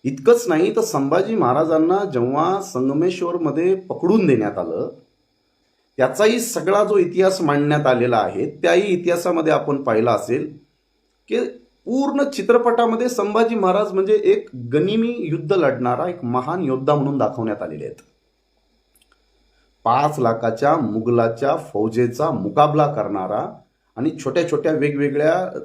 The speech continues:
डोंगर, दऱ्या, कपाऱ्याचा, नदीचा आणि सगळ्या जमिनीचा, शेतीचा उपयोग करून लहान लहान तुकड्यांच्या माध्यमातून हजारोच्या मुघलांच्या फौजा हरवणारा गनिमी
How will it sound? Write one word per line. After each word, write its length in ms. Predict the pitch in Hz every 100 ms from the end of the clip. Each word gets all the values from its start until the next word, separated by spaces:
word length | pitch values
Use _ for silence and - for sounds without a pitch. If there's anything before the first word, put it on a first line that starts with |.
| 104
डोंगर, 500 | 110 123 131 151 170
दऱ्या, 340 | 120 120 151
कपाऱ्याचा, 680 | - 107 117 113 113 139 165
नदीचा 800 | 131 117 120 160 151 147 170 214 - _ -
आणि 180 | 117 156
सगळ्या 840 | - - 104 101 120 147 170 202 113 104
जमिनीचा, 560 | 110 135 151 143 160 180
शेतीचा 600 | 185 131 120 143 143 180
उपयोग 560 | 180 113 110 175 180 180
करून 440 | 123 120 151 190 - _
लहान 360 | 101 104 113 160
लहान 300 | 170 151 180
तुकड्यांच्या 580 | 185 139 143 143 143 170
माध्यमातून 600 | 131 113 143 147 151 185
हजारोच्या 720 | 180 107 113 143 143 147 190
मुघलांच्या 640 | 202 117 117 135 143 170 - -
फौजा 400 | 123 120 127 160 185
हरवणारा 680 | - 127 143 147 117 147
गनिमी 760 | 190 120 147 160 180 175 -